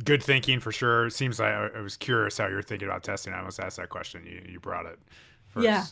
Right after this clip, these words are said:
Speaker 1: So that's awesome. You, you talked about crawlability and the like there. I imagine you have some kind of go-to tools or tips, tactics that are sort of specific to real estate S E O. Maybe, maybe it's the same playbook, but,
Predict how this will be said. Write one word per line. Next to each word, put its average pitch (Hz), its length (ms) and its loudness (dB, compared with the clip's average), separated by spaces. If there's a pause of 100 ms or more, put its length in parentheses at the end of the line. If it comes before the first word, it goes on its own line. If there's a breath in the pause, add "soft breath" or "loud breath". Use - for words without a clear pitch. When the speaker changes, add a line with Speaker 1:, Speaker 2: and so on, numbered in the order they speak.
Speaker 1:
So - 140 -16
that's 87 160 -12
awesome. 85 300 -6 (200)
You, 165 160 -4
you 143 140 -4
talked 175 240 10
about 160 360 8
crawlability 143 1080 4
and 110 320 -2 (400)
the 127 200 -2
like 127 340 4
there. 131 240 8
I 127 60 6
imagine 120 360 0
you 107 60 -4
have 113 420 0 (320)
some - 240 -4
kind 123 180 2
of 107 120 -2
go-to 120 560 2
tools 123 840 0
or 101 300 -2 (460)
tips, 131 420 4
tactics - 880 2 (400 soft breath)
that 113 180 -4
are 110 80 0
sort 120 220 0
of 113 100 -2
specific 127 640 0
to 123 100 -4
real 123 200 2
estate 127 340 -2
S 123 220 0
E 139 40 4
O. 135 60 2
Maybe, 127 460 2 (160)
maybe 113 200 2
it's 107 140 -2
the 110 80 -6
same 113 240 -2
playbook, 120 440 0
but, 110 260 -2